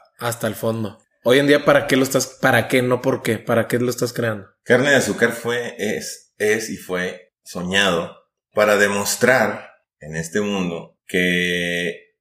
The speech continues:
Speaker 2: conectar con las personas tiene mucho más valor que un producto. Carne de azúcar es un lugar único. ¿Y por qué me atrevo a decirlo? Pues porque cada lugar es único. Puedes parecerte a alguien más o puedes parecerte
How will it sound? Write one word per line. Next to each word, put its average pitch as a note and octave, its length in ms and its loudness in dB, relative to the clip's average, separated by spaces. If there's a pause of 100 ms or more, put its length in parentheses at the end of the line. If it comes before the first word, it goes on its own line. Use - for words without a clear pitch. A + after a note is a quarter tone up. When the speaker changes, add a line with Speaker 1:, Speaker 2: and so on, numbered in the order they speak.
(120)
Speaker 2:
conectar G#2 600 2
con D3+ 140 -2
las C#3 180 0
personas G2 760 -2 (200)
tiene F#2+ 220 0
mucho F#2+ 320 -2
más F2 260 -2
valor F2 400 0 (300)
que D#2+ 100 -6
un D#2 140 -4
producto. F#2+ 480 0
Carne F#2+ 240 2
de A2 60 6
azúcar G#2 340 0
es G#2 140 -2
un G2+ 120 -2
lugar F#2+ 440 2 (260)
único. F#2+ 680 -4
¿Y - 100 -14
por - 180 -4
qué G2 100 0
me G2+ 120 2
atrevo G#2+ 300 2
a G#2 40 6
decirlo? F#2 580 0
Pues - 160 -14
porque - 320 -8
cada A#2 300 2
lugar G2 400 4
es G#2+ 200 -2
único. - 600 2
Puedes A#2+ 280 6
parecerte G2+ 800 4
a F2+ 80 6
alguien F2+ 260 0
más F#2 420 -4
o D#2 200 -12
puedes D#2+ 240 -4
parecerte E2+ 1040 -2